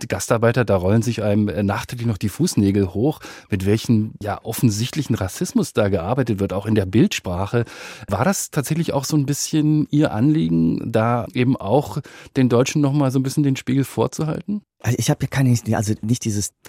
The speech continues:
Speaker 2: dieses Sendungsbewusstsein, ne, unbedingt zu zeigen, „Schaut mal, schaut mal, und, ja, ihr wart so böse“ oder so. Nee, ich glaub, ich wollte einfach nur einen Film machen, der, ist ja ein Essay auch, ist ja kein objektiver Dokumentarfilm,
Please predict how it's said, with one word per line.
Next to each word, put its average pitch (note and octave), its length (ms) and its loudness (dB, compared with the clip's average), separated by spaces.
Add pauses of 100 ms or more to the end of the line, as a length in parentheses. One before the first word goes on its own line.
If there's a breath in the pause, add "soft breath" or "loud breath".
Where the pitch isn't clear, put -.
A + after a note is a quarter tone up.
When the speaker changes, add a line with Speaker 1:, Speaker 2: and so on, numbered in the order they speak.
(160 loud breath)
Speaker 2:
dieses F#2 200 0
Sendungsbewusstsein, F#2+ 920 0
ne, G2 120 0
unbedingt F#2 240 -2
zu F2 80 -12
zeigen, F2 260 -6
„Schaut G#2+ 240 -8
mal, F#2 100 -10
schaut - 240 -10
mal, - 100 -12
und, G#2+ 160 -14
ja, A2+ 120 -6
ihr F2 160 -4
wart F2 140 -6
so F#2 100 -4
böse“ F#2 320 -4
oder F2 80 -4
so. F2 100 -6
Nee, A#2+ 140 -2
ich F#2 100 -10
glaub, G2+ 220 -2 (360 loud breath)
ich F2 120 -8
wollte G2+ 160 2
einfach G#2 140 0
nur G2+ 80 2
einen G2 80 2
Film A#2 260 2
machen, G2 320 -2
der, F2+ 240 0 (260 loud breath)
ist F#2+ 140 -2
ja G2 80 2
ein F#2 140 -2
Essay F2+ 380 0
auch, E2+ 120 -4
ist F2+ 120 -12
ja F2 60 -6
kein E2+ 280 -4 (160)
objektiver F2 480 -6
Dokumentarfilm, E2+ 760 -4